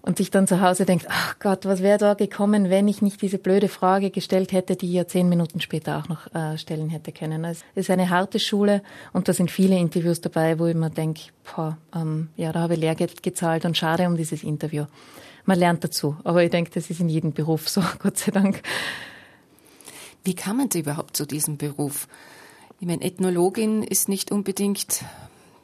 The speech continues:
Speaker 2: eine vielversprechende Geschichte. Es klingt eher nach Brotlos. Aber wie kam die Berufsentscheidung?
Speaker 1: Also ich hab schon sehr früh angefangen, auch mit meinen Großeltern Interviews zu machen. Da war ich, äh, noch, äh, im Gymnasium.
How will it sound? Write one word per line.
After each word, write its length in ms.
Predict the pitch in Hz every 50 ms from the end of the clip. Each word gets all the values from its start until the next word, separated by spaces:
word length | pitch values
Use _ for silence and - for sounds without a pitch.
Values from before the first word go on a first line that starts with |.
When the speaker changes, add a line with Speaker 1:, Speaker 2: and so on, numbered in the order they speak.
| _ - 185 - -
Speaker 2:
eine 180 | - 175 170 170
vielversprechende 1200 | 170 - 214 214 220 - 202 185 - - - 190 185 185 - - 185 175 175 180 180 180 175 -
Geschichte. 640 | 180 - 185 - - 196 214 - - - - - 214
Es 400 | 214 214 208 214 - - - -
klingt 240 | - 196 196 185 -
eher 180 | - 175 175
nach 200 | 175 170 170 -
Brotlos. 840 | - - - 143 160 185 190 - - 202 202 202 220 240 - - - - - - - - - - - - - - -
Aber 240 | - 185 175 196 190
wie 80 | 202 202
kam 200 | 202 - 202 202
die 100 | 202 202
Berufsentscheidung? 1000 | - 208 208 196 175 - - - 156 143 - - 147 139 139 147 147 143 143 139 143 - _ _ - - - - - - - - -
Speaker 1:
Also 120 | - 190 202
ich 60 | 196
hab 140 | 202 202 202
schon 200 | - - 208 196
sehr 180 | - 214 220
früh 240 | 220 - - 226 226
angefangen, 540 | 214 202 208 220 226 214 - 214 208 214 202
auch 80 | 202 202
mit 120 | 202 196
meinen 200 | 202 202 196 196
Großeltern 480 | 196 202 226 240 247 208 185 - 190 185
Interviews 460 | 175 175 165 - 170 175 170 160 -
zu 100 | - 170
machen. 320 | 160 156 147 - - 165
Da 120 | 160 165 160
war 180 | 175 175 175
ich, 180 | 170 165 - -
äh, 320 | - 170 165 170 170 170
noch, 320 | 165 175 170 165 - - -
äh, 200 | - 175 170 165
im 100 | 170 170
Gymnasium. 600 | 165 170 165 165 160 165 185 190 180 160 156 151